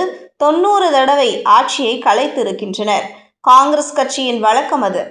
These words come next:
எங்கள் கட்சி அது அல்ல. கூட்டணியை வளர்ப்பது எங்கள் நோக்கம்.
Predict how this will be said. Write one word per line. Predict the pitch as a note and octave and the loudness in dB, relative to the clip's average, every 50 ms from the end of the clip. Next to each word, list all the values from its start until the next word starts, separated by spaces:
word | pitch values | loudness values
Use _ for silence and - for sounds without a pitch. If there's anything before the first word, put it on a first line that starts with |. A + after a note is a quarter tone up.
| - - _ _ _ | -14 -20 _ _ _
எங்கள் | - A#3+ C4 C#4+ D4+ D#4 D#4+ D#4+ | -4 -2 -2 0 0 0 0 0
கட்சி | D#4+ D#4 D4 D4 - - | 0 0 0 -2 -2 0
அது | F#4+ F4 - - - C#4+ C4+ | 2 4 4 4 2 2 0
அல்ல. | A#3 G#3+ G#3 G#3 F#3 - - - - - _ _ | 0 0 0 -2 -2 -2 -4 -8 -16 -20 _ _
கூட்டணியை | - - D4 E4+ E4+ E4+ E4 D#4+ D4+ D4+ D4 D4 C#4 | -6 -2 0 0 2 2 0 2 2 2 2 2 2
வளர்ப்பது | A#3+ A#3 A#3 B3 C4+ C4+ C#4 C#4+ C4 C4 D4+ | 2 2 2 2 2 2 0 -2 0 0 -2
எங்கள் | C#4+ B3+ A3+ A3 A3 G#3 | -2 -2 -2 -2 -2 -2
நோக்கம். | G3+ G3 G3+ G#3 G#3 - G3 - | -2 -2 -2 -4 -4 -6 -6 -8